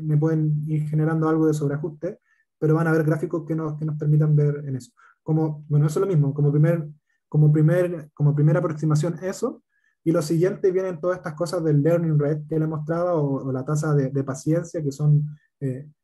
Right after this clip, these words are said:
algunos, algunas perillitas que podemos ir ge-, corriendo de a poquito para llegar, calzar justo en el, en, en la optimización de que no se nos sobreajuste, de que llegamos a la función de costo y entre otras cosas. Pero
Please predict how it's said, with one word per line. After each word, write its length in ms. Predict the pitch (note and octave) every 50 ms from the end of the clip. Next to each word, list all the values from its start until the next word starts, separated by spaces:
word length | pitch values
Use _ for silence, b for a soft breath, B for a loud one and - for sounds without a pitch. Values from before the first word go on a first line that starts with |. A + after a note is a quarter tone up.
| _ -
algunos, 540 | C3+ C#3 C#3+ D#3 D#3 D#3+ D#3+ D#3 - - - _ _ _
algunas 300 | - C#3 C#3+ D#3 D#3 D3
perillitas 440 | - - D3+ D3+ D3 D3+ D#3 F3 E3+
que 140 | D3+ D#3 C#3+
podemos 400 | C3+ C#3+ D3 D3+ D#3 D#3 D3+ D#3
ir 60 | D#3
ge-, 280 | D#3 - D3+ D3+ D3+ - - - _ _ _ _ _ _ _
corriendo 460 | - E3 D3 C#3 D3 D#3 F3 F3 F3+
de 80 | E3+ D#3+
a 60 | D3+
poquito 300 | D3 C#3 C#3+ E3 E3 F3+ D#3+
para 200 | E3 D#3 D3 D3
llegar, 460 | C#3+ C3+ C#3 C#3 D3 D#3+ D#3+ D#3 D3+ - - - _ _ _ _ _
calzar 300 | - C#3 B2+ - D#3+ D#3
justo 340 | D3+ D3+ D#3+ D#3 D3+ - E3+
en 80 | D#3 D#3
el, 300 | D#3 D#3 D3+ D3+ D3+ D3+ B B B B B -
en, 160 | D3+ D3+ D#3
en 60 | D#3
la 80 | D#3 D3+
optimización 580 | D3+ D3+ D#3 D3+ D3+ D3 D3+ D3 D3+ D#3+ D#3+ D#3+
de 80 | D3+
que 60 | D3
no 80 | C#3+ C#3+
se 80 | D3 D#3
nos 100 | D3 -
sobreajuste, 560 | D3+ C#3 B2+ C3 - - D#3 D#3 D3+ D#3+ D3
de 100 | C#3+ C3+
que 140 | C#3 C3+ B2+
llegamos 300 | C3 C3 C#3 C#3+ C#3 C3+
a 20 |
la 100 | C3+ B2
función 240 | B2+ C3 - C#3+ C3+
de 80 | C3
costo 360 | C3 C#3 C#3+ D3 D3 D3 D3 C#3+
y 40 |
entre 220 | C#3 C3 C#3 - - _
otras 180 | - C#3 C3+ D3
cosas. 240 | - B2 - B2 A#2+ -
Pero 180 | C3 C3+ -